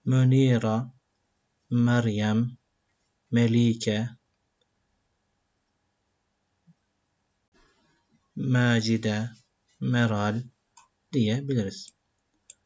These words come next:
Ayn ile başlayan isimler neler?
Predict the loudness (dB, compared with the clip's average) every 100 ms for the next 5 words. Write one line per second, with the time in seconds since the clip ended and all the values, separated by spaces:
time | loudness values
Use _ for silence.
0 | _ _ _ -20 _ _ _ _ -2 -2
1 | 0 0 0 0 -2 -2 0 0 -4 -10
2 | _ _ -8 -2 0 0 0 -2 -4 -6
3 | -8